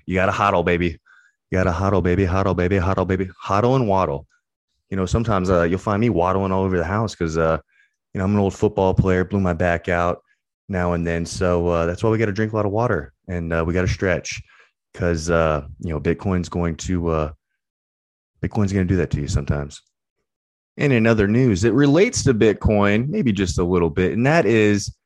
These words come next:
the inflation that has now surged to six point eight percent, and that is the highest since nineteen eighty-two. But I think this helped, helped a little bit, right? If it would have been six point nine percent, we may have, uh, confirmed the, uh, simulation, but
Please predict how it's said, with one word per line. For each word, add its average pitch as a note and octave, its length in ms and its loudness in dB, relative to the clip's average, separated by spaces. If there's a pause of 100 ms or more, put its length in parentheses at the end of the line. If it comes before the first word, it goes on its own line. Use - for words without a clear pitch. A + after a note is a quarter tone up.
(480)
the G#2+ 140 2
inflation A#2+ 640 2
that A2 100 2
has G2+ 140 0
now A#2 180 4
surged B2+ 580 2
to G3 120 0
six C3+ 320 -2
point C3 340 0
eight A2 220 0
percent, A#2 520 0 (720)
and G2+ 120 2
that G#2+ 100 4
is A2 100 2
the G#2 60 0
highest A2 420 0
since G#2 220 -2
nineteen G2 400 -2
eighty-two. F#2+ 480 0
But C#3+ 340 4 (760)
I G2+ 100 2
think B2+ 300 -2
this A2+ 180 -2
helped, - 360 2 (180)
helped A#2+ 300 -2
a A2 40 2
little G#2+ 240 2
bit, E2 220 0
right? F2 260 0
If G#2+ 100 -2
it - 80 -2
would C#3 120 4
have A2+ 80 0
been G2+ 160 2
six - 320 -4
point B2+ 260 0
nine G#2+ 280 2
percent, C#3+ 500 0 (640)
we A#2+ 100 2
may B2 140 4
have, A2+ 160 2
uh, F#2+ 160 6
confirmed G#2+ 640 0
the, G2 200 2
uh, E2 60 0
simulation, F#2+ 640 2
but G2 300 4